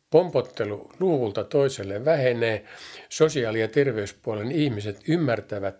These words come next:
toistensa osaamisen, myöskin toistensa vaikeudet, ja sillä tavalla tähän yhteistyöhön perustuva järjestelmä on hyvä. Entä Norja? Norja jo monta vuotta sitten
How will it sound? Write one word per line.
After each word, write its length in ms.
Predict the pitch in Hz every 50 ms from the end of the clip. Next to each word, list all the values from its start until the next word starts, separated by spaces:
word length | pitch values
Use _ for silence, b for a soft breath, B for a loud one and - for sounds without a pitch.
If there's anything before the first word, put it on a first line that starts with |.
| -
toistensa 680 | - 156 165 160 143 - - - 113 107 101 - - - - -
osaamisen, 840 | 135 147 139 - 165 151 147 143 139 131 120 - 131 123 113 107 B B B B B B B B B B -
myöskin 440 | 170 143 147 143 143 - 127 110 -
toistensa 640 | - 135 135 131 - - 107 104 95 110 98 107
vaikeudet, 800 | 147 175 175 165 143 - - 127 120 117 110 110 101 - - B B B B B B
ja 80 | 131
sillä 220 | 117 - 151 147 135
tavalla 280 | 139 120 107 110 104
tähän 260 | - 131 113 120 123 139
yhteistyöhön 800 | 147 139 - - - 98 101 - - - 104 - 101 98 98
perustuva 480 | - 123 113 104 98 - - 110 98 95
järjestelmä 640 | 101 101 98 101 101 98 - _ - 110 104 107
on 120 | 104 101 98
hyvä. 280 | 101 - - - - _ _ _ _ _ B B B B B B B B B B B B B
Entä 220 | 170 190 190 226 220
Norja? 460 | 208 190 151 98 92 92 87 87 98 - b b b b b b
Norja 360 | - 147 180 190 175 156 147 143
jo 160 | 143 151 160
monta 340 | 165 185 180 147 123 113 123
vuotta 340 | 151 160 143 139 - 139
sitten 520 | 117 - 156 151 143 - - 135 120 107